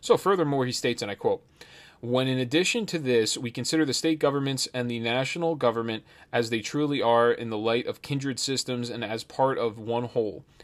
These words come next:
the inference seems to be conclusive that the state courts would have a concurrent jurisdiction in all cases arising under the laws of the Union where it was not expressly prohibited,"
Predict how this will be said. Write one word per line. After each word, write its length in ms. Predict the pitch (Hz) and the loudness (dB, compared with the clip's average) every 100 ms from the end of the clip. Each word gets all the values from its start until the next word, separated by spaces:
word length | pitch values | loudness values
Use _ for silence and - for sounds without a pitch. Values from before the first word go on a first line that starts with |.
| - | -8
the 120 | 123 | -4
inference 380 | 156 180 214 180 | -4 -2 -4 -2
seems 440 | - 147 147 143 | 0 0 0 -4
to 100 | - | -6
be 140 | 120 120 | -6 -6
conclusive 600 | 123 - 139 131 143 123 | -8 -4 -2 0 -2 0
that 120 | 120 | -2
the 80 | 107 | -2
state 240 | - 135 | -4 -4
courts 400 | 131 131 120 - - - - | -2 0 0 -2 -14 -20 -4
would 140 | 113 | -2
have 180 | - 117 | 2 2
a 60 | 113 | 0
concurrent 420 | - - 151 160 | -2 0 0 2
jurisdiction 520 | 156 131 139 127 120 | 0 0 -2 -2 -4
in 60 | 107 | -2
all 180 | 120 | -2
cases 440 | 135 127 123 131 117 | -2 -2 -2 -4 -6
arising 460 | 101 101 117 135 | -4 0 0 -2
under 160 | 143 151 | -4 -2
the 80 | 156 | 0
laws 320 | 127 117 143 | 2 2 0
of 80 | 175 | -4
the 80 | 175 | -6
Union 400 | 123 107 110 113 - - - | -4 -4 -6 -8 -16 -20 -8
where 300 | 117 120 117 | 4 6 6
it 100 | 110 _ _ _ - | 2 _ _ _ -12
was 240 | 123 110 | -6 -6
not 280 | 123 120 147 | -2 0 0
expressly 600 | 127 - - 120 - 131 | -2 -6 -2 0 0 -4
prohibited," 680 | 120 110 - - 120 95 127 | -6 -10 -8 -4 -4 -6 -14